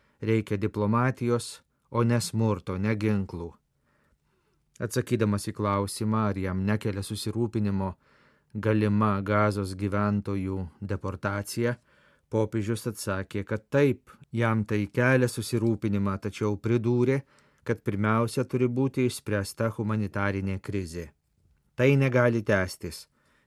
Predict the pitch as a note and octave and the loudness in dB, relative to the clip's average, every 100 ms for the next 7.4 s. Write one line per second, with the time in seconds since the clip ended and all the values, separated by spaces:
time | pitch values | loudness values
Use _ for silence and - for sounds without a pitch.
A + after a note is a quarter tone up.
0 | - G#2 B2+ A2+ A2 G2+ G2 G2+ F#2+ - | -2 4 6 6 4 2 2 -2 -2 -2
1 | G#2+ G#2 A2 A2 A2 G#2+ G#2 G#2+ A#2 A2 | 0 2 2 0 0 0 -2 -2 0 0
2 | G#2 A#2+ A2+ F#2 F2 - G#2 G2 F#2+ F#2+ | -2 0 0 0 -4 -4 -2 -2 -2 -4
3 | F#2+ F#2+ F#2+ G2 G#2+ G2 G2+ G#2 B2+ A#2+ | -4 -4 -6 -2 -2 0 -2 2 0 0
4 | - B2 A#2 A#2+ - _ _ _ - G#2+ | -2 -4 0 -2 -4 _ _ _ -4 -2
5 | G#2 G#2 - B2+ C3 C#3 B2 A#2 B2 A#2+ | 0 -4 -2 -2 0 4 2 2 -4 -4
6 | - A#2 A#2+ B2 A#2 A2+ A2+ A2+ A2+ A2+ | -4 0 0 2 -2 0 -2 -2 -2 0
7 | A2+ - - F2 | 0 -2 -6 -6